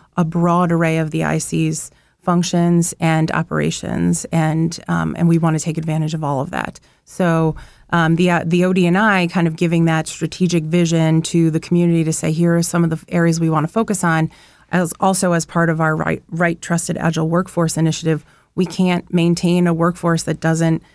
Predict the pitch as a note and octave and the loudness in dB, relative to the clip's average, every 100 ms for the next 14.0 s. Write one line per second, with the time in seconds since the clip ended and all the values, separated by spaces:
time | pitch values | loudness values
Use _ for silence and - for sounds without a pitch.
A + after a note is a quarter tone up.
0 | _ _ - D#3+ D#3 D#3+ E3 - E3 E3 | _ _ -2 2 4 2 0 -4 -4 -4
1 | E3 F3 F3 E3+ D#3+ E3+ E3+ E3+ D#3+ D#3+ | -2 -2 0 0 0 0 0 0 -2 -2
2 | - - E3 E3+ E3 D#3+ - E3 E3 D#3 | -8 -6 -2 0 0 0 -2 0 0 0
3 | F#3 E3+ E3 D#3 D3+ D#3+ D#3 D3+ D3+ D#3+ | 0 0 0 0 0 0 2 0 0 0
4 | F#3 F#3 E3+ - D#3 D3 - - - F3+ | 0 -2 -4 -2 -2 -2 -10 -20 -4 0
5 | F3+ E3+ E3 D#3 F3 F#3+ F#3 E3+ E3+ E3+ | 2 2 2 0 2 2 2 2 0 0
6 | E3+ E3 D#3 E3 E3 D#3+ D#3 D#3+ D#3 D#3 | 0 0 0 0 2 2 0 0 0 0
7 | D#3+ D#3 D#3 D#3+ D#3 D3+ - D#3+ D#3 D3+ | -2 -2 0 0 0 -2 -2 -2 -2 -2
8 | - - D#3 D3+ D3 - _ _ _ - | -8 -4 -2 0 -2 -8 _ _ _ -4
9 | E3+ - F3+ E3+ F3 E3+ - G3+ F#3+ - | -2 -2 -4 -6 -2 -4 0 0 0 -2
10 | E3+ - E3 E3 E3 E3 - E3 D#3+ D#3 | -2 0 2 4 2 0 -2 0 2 2
11 | D3+ - D#3+ D#3 D#3 D#3 D#3 D#3+ - - | 0 -2 -2 0 2 0 -2 -6 -10 -2
12 | D#3+ D#3 - D#3+ D#3 F#3+ G3 G#3 F3+ D#3+ | -2 -2 0 0 2 0 0 0 0 0
13 | D3+ - F3 E3 D#3 E3 D#3 D#3+ D#3 D#3 | -2 -2 0 2 0 0 0 2 0 -2